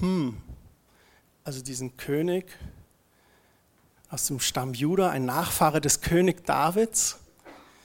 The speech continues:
der muss doch im Palast geboren sein.“ Aber das kam nicht so.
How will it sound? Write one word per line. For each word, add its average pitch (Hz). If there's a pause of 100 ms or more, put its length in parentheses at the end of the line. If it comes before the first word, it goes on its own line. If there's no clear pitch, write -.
(540)
der 147
muss 139
doch -
im 135
Palast 139
geboren 135
sein.“ 147 (2750)
Aber 143
das 143
kam 151
nicht 131
so. 131